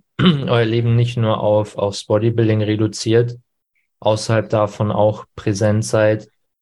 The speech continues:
Ähm, und wir haben auch oft die Gespräche gehabt, Paul und ich, privat.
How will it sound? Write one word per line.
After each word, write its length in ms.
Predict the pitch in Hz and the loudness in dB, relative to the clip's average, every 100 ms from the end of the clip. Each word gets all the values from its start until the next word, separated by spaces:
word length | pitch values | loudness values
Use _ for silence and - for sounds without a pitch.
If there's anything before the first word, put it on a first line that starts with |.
| _ _ _ | _ _ _
Ähm, 760 | 101 101 101 98 101 98 98 _ _ _ _ _ | -2 2 2 0 -2 -4 -10 _ _ _ _ _
und 640 | _ 110 107 107 101 - - | _ 0 0 0 -2 -6 -2
wir 120 | 113 | 0
haben 140 | 110 | 2
auch 160 | 107 120 | 0 2
oft 220 | 120 - | 0 -2
die 60 | 113 | -4
Gespräche 500 | 110 - 117 120 113 | -4 0 0 0 0
gehabt, 260 | 117 117 | 0 0
Paul 280 | - 113 113 | -2 0 0
und 120 | 110 | 0
ich, 300 | - 120 - _ _ _ - | 0 -2 -6 _ _ _ -6
privat. 580 | - 104 104 110 120 | -4 0 2 0 -2